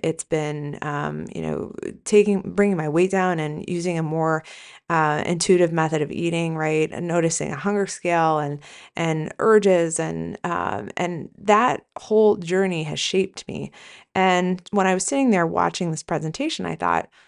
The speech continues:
"You know what? There's no reason that I couldn't open a little private practice." It's not gonna be big. It's not gonna be, you know,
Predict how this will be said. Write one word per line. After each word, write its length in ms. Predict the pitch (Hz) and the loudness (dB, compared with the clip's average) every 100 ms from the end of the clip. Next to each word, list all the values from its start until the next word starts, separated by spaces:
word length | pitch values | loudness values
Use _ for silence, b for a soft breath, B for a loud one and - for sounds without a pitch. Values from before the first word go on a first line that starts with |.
| b b - | b b -6
"You 100 | 349 | 0
know 120 | 392 | 2
what? 320 | 240 240 - _ _ _ _ _ _ _ _ _ - | 4 2 0 _ _ _ _ _ _ _ _ _ -8
There's 200 | 247 262 | -6 -2
no 120 | 262 | 0
reason 440 | 233 175 196 214 | 2 2 2 2
that 120 | 196 175 | 0 -2
I 80 | |
couldn't 240 | 185 175 170 | -4 -6 -6
open 260 | 160 165 | -8 -6
a 80 | 165 | -6
little 140 | 165 - | -6 -6
private 300 | - - - | -8 -10 -8
practice." 540 | 85 - - - - _ b b b - | -8 -8 -12 -14 -16 _ b b b -10
It's 120 | - | -4
not 160 | 185 | -4
gonna 140 | 190 196 | -2 0
be 100 | 190 | -2
big. 520 | 170 165 160 - - | 0 -2 0 -2 -6
It's 200 | - - | -10 -8
not 100 | 170 | -8
gonna 160 | 170 170 | -8 -8
be, 420 | 160 - - - | -6 -4 -6 -8
you 120 | 170 | -10
know, 380 | 160 78 80 82 | -8 -6 -6 -8